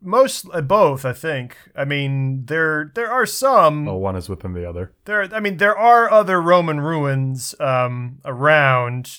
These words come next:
Speaker 1: and some standing buildings.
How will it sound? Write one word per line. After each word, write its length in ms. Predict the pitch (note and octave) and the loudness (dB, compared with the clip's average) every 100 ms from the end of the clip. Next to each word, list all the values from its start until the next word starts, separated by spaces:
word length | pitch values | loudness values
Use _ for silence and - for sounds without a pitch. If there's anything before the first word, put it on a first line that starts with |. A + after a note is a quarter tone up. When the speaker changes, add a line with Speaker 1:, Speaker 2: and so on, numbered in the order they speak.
| G#3+ | -12
Speaker 1:
and 260 | F3+ F3 | -10 -10
some 400 | - A3 G3+ F#3+ | -6 2 2 2
standing 680 | D3+ - E3 D#3 C#3+ C3+ C3 | -6 -4 -2 -2 -2 -4 -4
buildings. 760 | A#2 C#3 D3 C3 B2 B2 - | -4 -4 -2 -4 -6 -10 -14